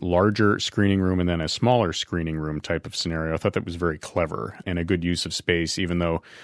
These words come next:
you know, from a s-, nostalgia standpoint, I'd say, "Oh, I wish the balcony was still there." It wasn't gonna be very useful. And in fact, what you've done is created two extremely useful spaces out of that.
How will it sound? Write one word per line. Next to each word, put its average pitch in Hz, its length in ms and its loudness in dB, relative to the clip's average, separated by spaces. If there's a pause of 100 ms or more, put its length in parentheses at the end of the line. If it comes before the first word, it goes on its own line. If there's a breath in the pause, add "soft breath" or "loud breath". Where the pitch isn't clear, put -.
(140 loud breath)
you 98 80 -2
know, 80 80 0
from 85 200 -4
a 82 40 0
s-, - 180 -4
nostalgia 90 600 2
standpoint, 85 560 -2
I'd 80 100 -6
say, 82 140 -2
"Oh, 90 220 2
I 85 40 2
wish 85 220 -2
the 82 60 -4
balcony 85 500 -4
was 78 120 -6
still 80 260 -4
there." 78 280 -2 (360 soft breath)
It - 100 -4
wasn't 101 240 2
gonna 87 120 0
be 85 100 -2
very 82 260 0
useful. 85 600 0
And 92 140 -2
in 87 100 0
fact, 101 340 2
what 92 160 -4
you've 85 140 -6
done 92 220 0
is 85 140 -2
created 85 420 -2 (120)
two 110 420 6 (100)
extremely 120 500 2
useful 80 360 -6
spaces - 480 -6
out - 160 -8
of - 120 -10
that. - 280 -12